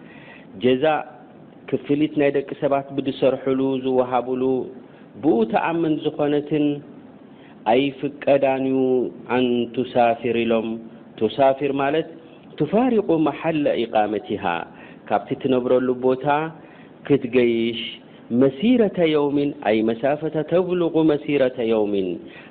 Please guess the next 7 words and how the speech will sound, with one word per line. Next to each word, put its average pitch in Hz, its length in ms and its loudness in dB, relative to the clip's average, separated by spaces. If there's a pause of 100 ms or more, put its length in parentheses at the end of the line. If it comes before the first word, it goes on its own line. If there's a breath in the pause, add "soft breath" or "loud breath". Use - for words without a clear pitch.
ሓደ 120 400 0
መዓልቲ 131 480 -4
ሙሉእ 160 320 2 (360)
ዝጓዓዘሉ 120 840 0
መንገዲ 120 400 0 (100)
ዝኸውን 117 560 2 (720 loud breath)
ክትገይሽ 120 680 0